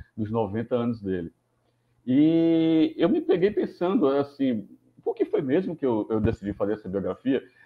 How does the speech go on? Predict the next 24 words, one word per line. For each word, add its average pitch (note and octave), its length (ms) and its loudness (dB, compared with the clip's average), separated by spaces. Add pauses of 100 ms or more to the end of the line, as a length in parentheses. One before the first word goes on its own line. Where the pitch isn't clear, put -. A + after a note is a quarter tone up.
(120)
Porque E3+ 280 4
todos F#3+ 320 2
os D#3 40 -6
meus C3 260 2
livros, A2+ 500 2
apesar A2+ 400 0
de, G#2+ 180 -2
de G2 400 -6 (140)
jornalísticos, A2 760 -2
né, G#2+ 160 -8 (380)
tudo G#2+ 160 -4
baseado G2 320 0
em - 20 -14
pesquisas, F#2+ 1040 -4
enfim, A#2+ 600 -6 (640)
é, D#3+ 680 2
nenhuma, A3 580 -4 (240)
nenhum D4+ 300 2
foi D3 160 -4
biografia, A#2 800 0
nenhum A2+ 220 -4
foi A2 160 -8
sobre F#2+ 320 -8
futebol. F2+ 720 -10